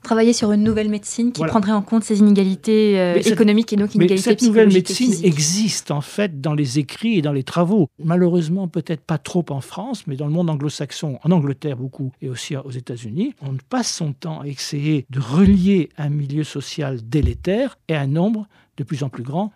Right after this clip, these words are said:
Speaker 2: de pathologies qu'on appelle maintenant aux États-Unis les pathologies sociales. Le terme est absolument fabuleux quand vous réfléchissez. Pathologie sociale. C'est-à-dire des pathologies émanant, dues à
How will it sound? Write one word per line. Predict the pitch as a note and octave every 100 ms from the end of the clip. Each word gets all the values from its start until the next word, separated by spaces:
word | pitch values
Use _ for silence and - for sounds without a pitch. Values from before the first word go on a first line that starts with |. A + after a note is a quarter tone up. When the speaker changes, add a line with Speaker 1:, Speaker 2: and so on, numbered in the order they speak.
| _
Speaker 2:
de | C3+ D3+ D3 B2 _
pathologies | F3+ E3 C3+ C3 E3 G#3+ _ -
qu'on | D#3+ D#3
appelle | D#3+ D#3 F3+ D#3 C#3+ _
maintenant | D#3 D3+ F#3+ A3+ - D3+ C#3+ C#3+
aux | B2
États-Unis | B2+ C3 A2 A2+ F#3 C4
les | - C#3 E3+
pathologies | E3 C#3 C3+ A#2+ A#2 F#3 F3+ _
sociales. | - - B2+ - D#2+ - _ _
Le | D3+
terme | - G#3+ D3
est | C3
absolument | C3+ C#3+ C3 B2+
fabuleux | - D#3 B2+ C3 A#2
quand | A#2
vous | G#2+
réfléchissez. | G2+ - A#2 - G#2 - - _ _ -
Pathologie | D3+ C#3+ B2 A#2 F3+
sociale. | - C3+ - -
C'est-à-dire | - - E3+
des | D3+
pathologies | G3 F#3 D#3 D3 C3+ F3 B3 - _
émanant, | A3+ B3 G#3+ F#3+ F3 A3+ A#3
dues | C#3+ A#2 B2 B2+ F3+ C#4 - _ -
à | D#3 G#3